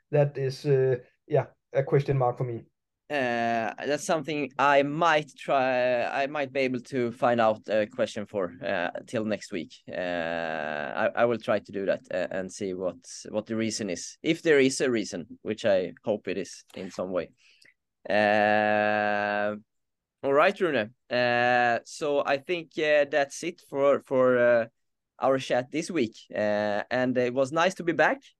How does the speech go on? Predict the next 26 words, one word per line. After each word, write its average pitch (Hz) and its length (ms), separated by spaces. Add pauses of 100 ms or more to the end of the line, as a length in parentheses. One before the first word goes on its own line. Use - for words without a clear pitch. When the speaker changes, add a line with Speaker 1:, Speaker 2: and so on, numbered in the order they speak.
(280)
Speaker 2:
Nice 135 340
to, 147 420
I 127 80
was 160 180
a 170 40
little 165 180
nervous, 165 560 (120)
uh, 135 200
after 147 320
the 143 340 (300)
Erik, 151 500
uh, 139 140
Van 143 180
Schel-, 143 300 (120)
Van 139 200
Schelboim's, 139 580
uh, 131 160
big 147 260
success 156 480
last, 151 360
uh, 143 200
week. 151 260 (380)
Uh, 110 360
I, - 100
I, 127 400
I 131 80